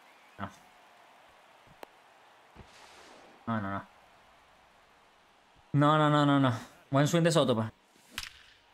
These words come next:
Bien, vale, coño.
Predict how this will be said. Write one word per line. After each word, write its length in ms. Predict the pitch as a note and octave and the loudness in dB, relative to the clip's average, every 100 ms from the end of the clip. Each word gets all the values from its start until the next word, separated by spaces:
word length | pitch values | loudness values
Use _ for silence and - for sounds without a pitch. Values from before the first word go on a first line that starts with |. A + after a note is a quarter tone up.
| _ - | _ -6
Bien, 360 | C3 C#3+ D3 C3 | 0 2 4 4
vale, 380 | C3+ C#3 B2 A#2 | 4 4 2 2
coño. 1300 | D3+ D#3+ D#3 D#3+ E3+ G#3+ G3+ D#3+ C3 A#2 F#2+ F2 | 2 4 2 2 4 4 4 4 2 2 0 -4